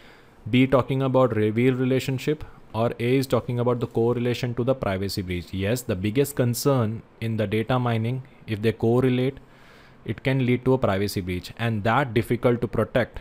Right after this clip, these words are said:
by the security professional. Only thing is that on a attributes level, you can disable so,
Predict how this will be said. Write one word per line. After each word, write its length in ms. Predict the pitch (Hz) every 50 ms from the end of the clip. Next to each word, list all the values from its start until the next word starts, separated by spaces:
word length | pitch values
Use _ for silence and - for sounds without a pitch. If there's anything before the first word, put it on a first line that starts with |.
| - - -
by 180 | 104 107 107 107
the 140 | 107 120 113
security 420 | - - - 107 104 107 107 110
professional. 560 | - - - - 92 - - 92 90 85 82 -
Only 320 | - 110 117 120 131 143 143
thing 220 | 135 147 139 139
is 160 | 143 139 127
that 220 | 127 135 135 147 143 - -
on 160 | 117 117 120
a 100 | 123 - - 110
attributes 600 | 107 104 - - 120 117 120 131 135 131 - -
level, 280 | 123 123 120 127 135
you 160 | 127 113 113
can 180 | - - 123 113
disable 460 | 101 104 - - 113 110 113 120 117
so, 260 | - - 120 113 -